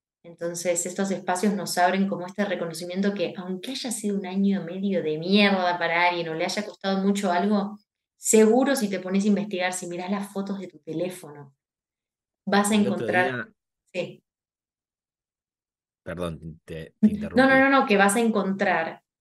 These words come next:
Speaker 1: Yo hago esto literalmente, voy y miro las fotos y digo, "Ah, mirá, acá me animé a ir a tal lado".
Speaker 2: Momentos, claro, claro,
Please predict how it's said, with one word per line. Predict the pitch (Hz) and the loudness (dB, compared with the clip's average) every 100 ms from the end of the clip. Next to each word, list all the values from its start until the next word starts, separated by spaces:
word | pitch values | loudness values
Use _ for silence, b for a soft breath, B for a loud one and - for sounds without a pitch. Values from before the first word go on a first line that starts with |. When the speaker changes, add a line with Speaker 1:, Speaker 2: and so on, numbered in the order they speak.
| _ _ _ | _ _ _
Speaker 1:
Yo | - - 170 | -10 -4 0
hago | 180 196 | 2 4
esto | 202 196 | 4 4
literalmente, | 196 185 185 196 202 196 | 2 0 2 4 2 0
voy | 165 180 202 | -4 0 2
y | 202 | 4
miro | 196 185 | 2 -2
las | 185 | -6
fotos | - 202 202 170 170 - | -6 -6 -4 -6 -6 -10
y | 185 | -4
digo, | 180 180 | 0 2
"Ah, | 214 247 | 2 4
mirá, | 220 190 180 208 180 - | 4 4 4 2 2 -2
acá | 175 - 190 208 226 | -10 -4 0 0 0
me | 190 | -2
animé | 175 175 180 | -4 -6 -4
a | |
ir | 180 | -4
a | 185 | -2
tal | 175 180 | -2 0
lado". | 180 160 | 2 2
Speaker 2:
Momentos, | 110 - - | -2 -8 -8
claro, | 113 135 120 85 - | -2 0 0 -4 -10
claro, | 110 127 113 | -4 -2 -4